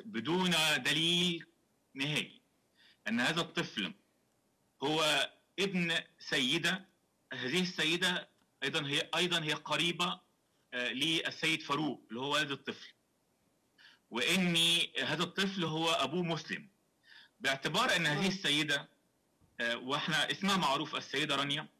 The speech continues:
Speaker 1: آه، آه، كانت من فترة من فترات في ألفين، آه، اختفت في ألفين وستاشر لظروف والخلافات زوجية، ثم عادت في أول أربعة ألفين وسبعتاشر بإرادتها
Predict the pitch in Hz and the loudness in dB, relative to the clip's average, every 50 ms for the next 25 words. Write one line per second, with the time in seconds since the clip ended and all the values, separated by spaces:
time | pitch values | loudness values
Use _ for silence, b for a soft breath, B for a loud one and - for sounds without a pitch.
0 | _ _ _ _ _ _ _ _ _ _ - 131 135 135 131 131 135 135 120 - | _ _ _ _ _ _ _ _ _ _ -2 0 2 2 2 0 0 0 0 0
1 | - 135 135 131 135 135 - - 214 226 226 196 202 180 180 - 202 196 202 175 | 0 0 0 -2 -2 -2 0 0 0 2 0 0 -2 -2 -2 -2 -2 0 0 0
2 | 170 151 - 151 147 156 147 165 165 - - 156 131 117 123 120 - - 156 151 | 0 -2 -4 -6 -4 -2 -2 -2 -2 -4 -4 -2 0 0 -2 -2 -2 -2 -2 -2
3 | 143 131 123 120 113 104 - - - 135 - _ _ - - - - - 170 175 | -2 -2 -2 -2 -4 -6 -8 -10 -14 -16 -16 _ _ -10 -8 -6 -4 -2 -2 -2
4 | 175 160 - - 127 113 117 - - 143 147 131 - 127 - - - 135 135 - | -2 -2 -2 -2 -2 -2 -2 -2 -2 -2 -2 -2 -2 -4 -4 -2 -2 -2 -2 0
5 | 143 143 139 - - _ _ _ - 123 113 110 131 156 151 147 - - - _ | -2 -4 -6 -8 -14 _ _ _ -2 -2 0 2 2 0 0 -2 -6 -12 -14 _
6 | - 120 123 120 117 117 123 123 - - 127 120 - 147 143 120 113 127 113 107 | -2 0 0 2 0 0 -2 -2 0 0 0 0 0 -2 -2 0 0 0 0 2
7 | 117 131 139 160 190 185 - - _ _ _ _ _ _ _ _ _ _ _ _ | 2 0 2 0 -2 -4 -8 -18 _ _ _ _ _ _ _ _ _ _ _ _
8 | _ _ _ _ - - 175 170 170 165 147 156 196 208 190 196 - _ - 180 | _ _ _ _ -4 -2 0 2 4 4 4 4 4 2 0 -2 -4 _ -2 -2
9 | 180 180 - - - - - - _ _ _ _ _ _ - - - - 151 143 | -2 -2 -6 -18 -20 -20 -20 -20 _ _ _ _ _ _ -10 -10 -6 -6 -6 -6
10 | 156 - - _ - 170 156 151 151 139 127 123 123 131 - 147 147 - 120 120 | -6 -8 -10 _ -4 -2 0 0 0 0 -2 -4 -4 -2 0 2 2 4 2 0
11 | - - - 139 139 131 110 104 107 - _ _ _ _ - 127 120 - - 127 | -2 -2 -2 0 0 0 0 -2 -6 -10 _ _ _ _ -10 -8 -6 -2 0 0
12 | 120 113 - 139 139 135 - 160 156 - _ _ _ _ _ _ _ _ _ _ | 0 0 0 -2 -2 -2 -4 -6 -8 -10 _ _ _ _ _ _ _ _ _ _
13 | _ _ - - 151 156 151 139 135 127 165 156 - 151 160 170 - | _ _ -4 0 0 2 2 2 2 0 0 -2 -2 -4 -6 -6 -8